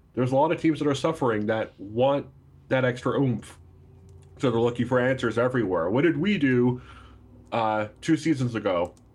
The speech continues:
We dropped Casey. We, we lost DeRozan. Those were some major freaking changes. And you, you've got to expect other teams to do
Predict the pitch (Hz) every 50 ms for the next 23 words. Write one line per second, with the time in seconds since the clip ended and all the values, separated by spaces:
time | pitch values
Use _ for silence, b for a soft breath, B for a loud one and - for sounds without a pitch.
0 | _ _ _ _ _ _ _ _ _ - - - - 113 110 110 120 113 120 131
1 | 127 - - 131 120 120 120 - 127 131 135 135 127 - - _ _ _ _ _
2 | _ - _ _ _ _ _ - - - _ _ - 120 120 113 107 107 104 92
3 | 101 110 110 107 110 113 123 127 127 - 151 135 120 110 110 110 104 110 113 117
4 | 123 139 135 b b b b b b b b b b b b - - _ - 107
5 | 151 190 214 214 262 247 220 202 - 226 185 139 123 123 127 143 160 196 208 156
6 | 165 160 143 - - - 175 180 180 - 170 156 147 139 - - 156 170 190 208
7 | 208 185 160 127 101 85 76 76 - - - - - _ _ _ - _ _ _
8 | _ _ _ _ - - _ _ _ _ _ _ - - 143 147 151 151 151 147
9 | 135 120 - - 143 143 131 127 123 123 135 127 127 151 156 170 160 139 127 -
10 | - - 143 131 - - 113 123 131 123 127 - 123 117 110 - - 104 - -
11 | 110 110